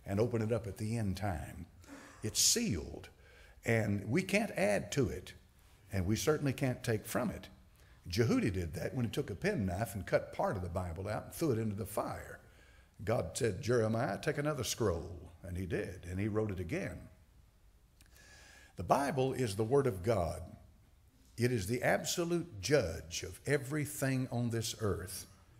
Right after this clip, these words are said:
I will not take the book of Enoch or, or the book of Maccabees or,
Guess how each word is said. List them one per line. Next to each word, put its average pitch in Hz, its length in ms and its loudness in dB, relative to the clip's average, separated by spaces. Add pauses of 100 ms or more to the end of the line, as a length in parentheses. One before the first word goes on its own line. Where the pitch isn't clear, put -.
(140)
I 113 120 6
will 196 180 4
not 220 240 -2
take 185 220 0
the 127 80 -4
book 147 200 0
of 143 160 -4
Enoch 101 440 2 (440)
or, 107 240 4 (220)
or 95 380 0
the 113 80 0
book 127 160 -2
of 131 80 -2
Maccabees 110 800 0
or, 98 320 2